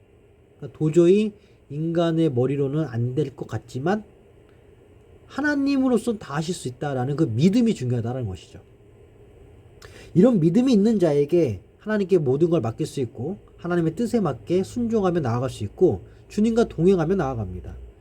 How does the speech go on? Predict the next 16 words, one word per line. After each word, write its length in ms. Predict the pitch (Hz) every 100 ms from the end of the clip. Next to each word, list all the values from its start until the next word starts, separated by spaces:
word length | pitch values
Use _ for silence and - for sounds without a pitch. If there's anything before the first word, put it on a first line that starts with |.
| - - -
또 120 | 151
그분이 540 | - 165 190 160 233 - -
상 400 | - - 285 285
주시는 360 | - 175 208 196
이심을 480 | 139 120 151 185 165 107 101
믿어야 400 | 110 147 160 147
합니다. 380 | 151 82 80 - - - - - - - - -
그래서 180 | 156 170
믿음과 720 | 113 113 170 180 208 196 208
상은 580 | - 220 240 175 90 - - - - -
뗄래야 380 | 262 269 254 233
뗄 180 | 247
수 140 | 220 220
없는 180 | 185 165
관계입니다. 560 | 104 107 95 78 - - - - -
믿음으로 800 | 110 113 147 190 180 139 143 233